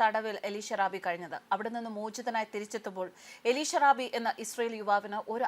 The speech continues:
ആഗ്രഹം മാത്രമേ ഉണ്ടായിരുന്നുള്ളൂ, തന്റെ ഭാര്യയും കുട്ടികളെയും കണ്ണു നിറയെ കാണുക. ഒരുപക്ഷേ ആ ആഗ്രഹം തന്നെയായിരുന്നു അയാളെ എല്ലാം അതിജീവിച്ച് തിരിച്ചു വരാൻ ശക്തി നൽകിയതും. മോചിപ്പിക്കപ്പെട്ട് തിരിച്ചെത്തിയ എലി മാധ്യമങ്ങളോട് പറഞ്ഞതും അക്കാര്യം മാത്രമായിരുന്നു. "എന്റെ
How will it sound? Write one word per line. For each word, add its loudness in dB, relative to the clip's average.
ആഗ്രഹം -2
മാത്രമേ -4
ഉണ്ടായിരുന്നുള്ളൂ, -2
തന്റെ -2
ഭാര്യയും -4
കുട്ടികളെയും -8
കണ്ണു -6
നിറയെ -6
കാണുക. -4
ഒരുപക്ഷേ 2
ആ 8
ആഗ്രഹം 0
തന്നെയായിരുന്നു -2
അയാളെ 2
എല്ലാം 2
അതിജീവിച്ച് -4
തിരിച്ചു -6
വരാൻ 0
ശക്തി -8
നൽകിയതും. -8
മോചിപ്പിക്കപ്പെട്ട് 2
തിരിച്ചെത്തിയ -2
എലി -2
മാധ്യമങ്ങളോട് 2
പറഞ്ഞതും 2
അക്കാര്യം 6
മാത്രമായിരുന്നു. -4
"എന്റെ 6